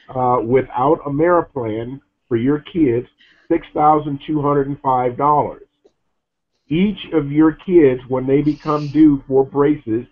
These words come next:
if they need 'em, through Ameriplan, that cost is gonna be two thousand two hundred and fifty dollars. Guys and gals, that is a sixty-four percent saving. Essentially,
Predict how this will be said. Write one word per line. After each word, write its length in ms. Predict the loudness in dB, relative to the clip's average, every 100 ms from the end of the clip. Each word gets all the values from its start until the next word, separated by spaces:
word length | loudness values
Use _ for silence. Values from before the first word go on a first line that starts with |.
| _ _
if 220 | -8 -4
they 140 | -2 0
need 260 | 0 -2
'em, 280 | -4 -6 -12 _ _ _
through 240 | 0 0 0
Ameriplan, 800 | 0 0 0 -2 -6 -6 -4 -4
that 200 | -6 -2
cost 340 | 0 0 -2
is 80 | -6
gonna 180 | -4 -2
be 140 | -6 -6
two 160 | -6 -6
thousand 640 | -2 0 0 -2 -8 -12 -16 _ _ _ _
two 200 | -4 -2
hundred 340 | 0 2 2 0
and 160 | -6 -8 -4
fifty 420 | -4 -4 _ -2
dollars. 600 | 0 2 2 0 -4 -12 -20 _ _ _ _ _ _ _ _ -4
Guys 240 | 0 0
and 120 | 0
gals, 280 | 0 2 0 0
that 200 | 0 0
is 160 | 0
a 180 | -2 -4 -6 -2
sixty-four 680 | -2 -2 -10 -8 0 0 0
percent 440 | -6 -4 -4 -4 -8 -2
saving. 420 | 0 0 -4 -16 _ _ _ _ _ _ -8
Essentially, 880 | -8 0 2 2 0 -2 0 -2